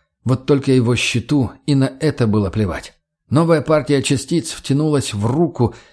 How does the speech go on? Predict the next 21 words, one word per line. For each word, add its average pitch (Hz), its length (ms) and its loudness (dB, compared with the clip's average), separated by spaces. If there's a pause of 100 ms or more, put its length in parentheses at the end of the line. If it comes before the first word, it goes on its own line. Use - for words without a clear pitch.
(140)
и 113 80 -4
Гера 143 260 4
продолжил 139 640 0
обрабатывать 123 720 -2
площадь, 135 560 0 (240)
оставляя 143 420 0
единичные 131 640 2
цели 127 280 0
напоследок. 117 760 -2 (380)
И 117 80 -2
без 135 140 0
того 170 260 -2
скудное 131 420 0
асфальтовое 120 540 -2
покрытие 123 560 -2 (260)
разлетелось 127 760 0
мелким 131 420 0
крошевом, 139 640 -2
подчиняясь 131 720 0
воле 120 320 0
мага. 117 480 -2